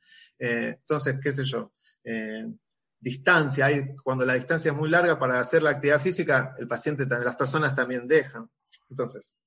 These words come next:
vamos a este punto, que también es importante. Yo aprovecho siempre para comentar esto. Eh, y por año, la gente se inicia entre dos a tres veces al año en la actividad física.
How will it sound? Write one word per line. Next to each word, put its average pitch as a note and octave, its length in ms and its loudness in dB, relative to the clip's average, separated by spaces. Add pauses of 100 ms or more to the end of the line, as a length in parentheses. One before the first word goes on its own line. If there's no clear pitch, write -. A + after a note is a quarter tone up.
(100)
vamos E3+ 240 4
a E3+ 40 2
este D#3 120 0
punto, A2+ 400 -10 (540)
que C#3+ 100 -2
también E3+ 300 4
es D3 100 4
importante. C3 420 0
Yo D#3+ 140 2
aprovecho D#3 320 2
siempre D#3 240 -2
para B2+ 200 0
comentar B2+ 360 -2
esto. A#2+ 340 -6 (140)
Eh, B2 280 -6 (760)
y F3+ 320 -6 (140)
por G#3 160 4
año, C4 320 4
la E3 560 -2
gente B3 300 0
se - 120 0
inicia A3 240 2
entre D#3 500 4
dos A3+ 320 4
a G3+ 120 2
tres G#3+ 160 4
veces A#3+ 240 4
al G#3 100 8
año B3+ 180 6
en A3 60 6
la F#3 60 6
actividad F#3 300 4
física. C3 520 -2